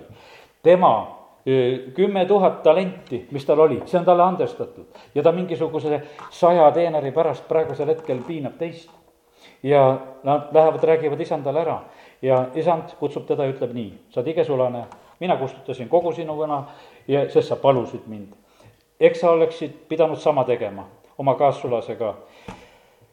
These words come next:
nõnda nagu mina sinu peale alastusin." Ja siis isand vihastab ja andis ta piinajate kätte, kuni ta ära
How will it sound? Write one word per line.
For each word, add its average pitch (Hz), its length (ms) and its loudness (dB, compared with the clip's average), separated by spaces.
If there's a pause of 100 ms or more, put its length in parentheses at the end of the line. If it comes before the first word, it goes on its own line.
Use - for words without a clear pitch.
(220)
nõnda 170 200 2
nagu 160 180 2
mina 160 340 4 (120)
sinu 143 160 -4
peale 127 220 2
alastusin." 120 580 -2 (180)
Ja 131 180 0
siis 151 220 -8
isand 147 300 -4
vihastab 135 440 -4
ja 123 80 -2
andis 131 240 -10
ta 120 100 -8
piinajate 156 520 -8
kätte, 131 400 -6
kuni 127 240 -8
ta 120 140 0
ära 117 200 -2